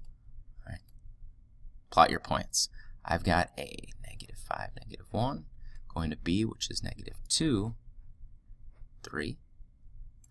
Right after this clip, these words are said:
All right, going from B to C, which is at six, zero, one, two, three, four, five, six. All right, out here, a little big. And from there, I'm going to D, which is at three, one, two,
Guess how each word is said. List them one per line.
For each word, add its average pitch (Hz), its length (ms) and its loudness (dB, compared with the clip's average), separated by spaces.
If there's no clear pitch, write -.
All - 100 -2
right, 104 120 -2
going 82 220 2
from 90 180 0
B 90 180 6
to 85 100 2
C, - 420 12
which 104 180 2
is - 80 2
at 82 220 0
six, - 840 8
zero, 101 580 2
one, 85 340 -4
two, - 360 -6
three, - 300 -16
four, - 380 -14
five, - 300 -6
six. - 840 0
All - 80 -10
right, - 240 -6
out - 100 -8
here, 104 360 -2
a - 40 -10
little - 300 -18
big. - 160 -10
And - 120 -12
from 85 160 0
there, 87 160 10
I'm 90 160 10
going 85 240 4
to 82 60 2
D, 101 340 8
which 95 180 4
is - 100 0
at 80 200 0
three, 123 340 4
one, 92 460 0
two, 85 360 -2